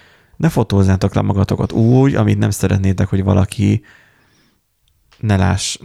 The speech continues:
nem szeretnétek, hogy az emberek ne lássák. Ez így jól mondom?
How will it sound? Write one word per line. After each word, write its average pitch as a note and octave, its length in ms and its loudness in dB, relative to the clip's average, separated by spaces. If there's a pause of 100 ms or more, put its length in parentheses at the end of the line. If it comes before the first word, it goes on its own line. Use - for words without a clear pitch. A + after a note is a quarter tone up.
nem B2 140 2
szeretnétek, G#2+ 500 0
hogy G#2 320 -2
az G#2+ 100 -4
emberek G2 400 0
ne G2 100 0
lássák. - 760 -6 (880)
Ez B2 120 -6
így G2+ 180 -2
jól G#2+ 140 2
mondom? G2 380 0